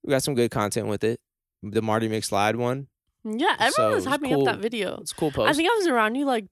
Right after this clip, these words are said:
Speaker 2: two or three times where someone said something about it.
Speaker 1: Yeah.
Speaker 2: Mm-hmm.
Speaker 1: I've never had a car that, like, random strangers pulled up to and was like, "Hey, this is, this is a
Speaker 2: Oh,
Speaker 1: clean
Speaker 2: yeah.
Speaker 1: car."
Speaker 2: When we were driving back from the airport.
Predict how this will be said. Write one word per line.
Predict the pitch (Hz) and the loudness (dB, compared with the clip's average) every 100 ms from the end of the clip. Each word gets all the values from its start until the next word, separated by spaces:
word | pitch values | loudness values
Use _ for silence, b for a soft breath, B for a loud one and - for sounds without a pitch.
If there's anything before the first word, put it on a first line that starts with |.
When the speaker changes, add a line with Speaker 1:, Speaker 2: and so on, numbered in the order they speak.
| - | -10
Speaker 2:
two | - 226 | -4 -2
or | 247 | -2
three | 233 208 | -6 -8
times | 208 196 190 | -8 -8 -6
where | 190 185 190 185 | -6 -6 -10 -14
someone | - 196 185 185 185 | -8 -6 -4 -6 -6
said | 185 - | -10 -10
something | 190 190 190 | -14 -12 -12
about | 190 202 | -12 -14
it. | 226 - - | -18 -20 -4
Speaker 1:
Yeah. | 123 117 87 | 0 2 0
Speaker 2:
Mm-hmm. | - - b b | -6 -18 b b
Speaker 1:
I've | 143 | 0
never | 190 202 | 2 2
had | 196 170 | 4 2
a | 127 | 2
car | 123 135 147 | 2 4 4
that, | 139 123 104 - | 2 2 0 -2
like, | 113 107 | -2 -2
random | 107 123 131 117 | -4 -2 -2 -4
strangers | 117 123 120 | -4 -4 -4
pulled | - 127 117 | -2 0 0
up | 113 - | 0 -2
to | 147 143 | -2 -2
and | 117 107 | -2 -4
was | 104 | -6
like, | 101 120 | -6 -6
"Hey, | 147 151 127 113 - _ _ _ - | -2 0 0 -4 -16 _ _ _ -8
this | 151 | -6
is, | 147 | -6
this | 131 156 | -4 -2
is | 127 | -2
a | - | 0
Speaker 2:
Oh, | 294 | 2
Speaker 1:
clean | 269 | 2
Speaker 2:
yeah. | 302 214 185 | 2 2 0
Speaker 1:
car." | 196 | -4
Speaker 2:
When | 208 220 | -4 -2
we | |
were | 233 226 | 0 0
driving | 214 226 240 | 0 0 -2
back | 226 - | -2 -4
from | 226 | -6
the | 202 | -6
airport. | 208 - 214 | -6 -8 -10